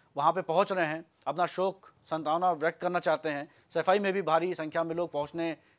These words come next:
का अनुमान लगाया जा रहा है और व-, जैसी जानकारी के अनुसार आ रहा है कि उनके, अ, पैतृक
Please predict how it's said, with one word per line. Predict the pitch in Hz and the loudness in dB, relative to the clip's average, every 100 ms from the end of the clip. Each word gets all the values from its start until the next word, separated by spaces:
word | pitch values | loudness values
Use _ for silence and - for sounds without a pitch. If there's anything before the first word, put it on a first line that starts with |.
| - | -2
का | |
अनुमान | 156 165 170 | 0 2 4
लगाया | 165 170 | 4 4
जा | 165 151 | 4 4
रहा | 151 | 4
है | 165 | 4
और | 151 165 | 4 0
व-, | 151 143 | 0 -4
जैसी | 139 147 170 | -2 -4 -2
जानकारी | 160 151 147 170 | -4 -2 -2 -2
के | |
अनुसार | 160 156 151 | -4 -2 2
आ | 151 | 4
रहा | 151 | 2
है | 151 | 0
कि | 147 160 147 - - | -4 -10 -12 -16 -10
उनके, | 160 185 185 | -6 -2 -2
अ, | 165 - _ - | -4 -10 _ -2
पैतृक | 131 139 - 170 175 214 151 | 2 4 4 2 4 2 2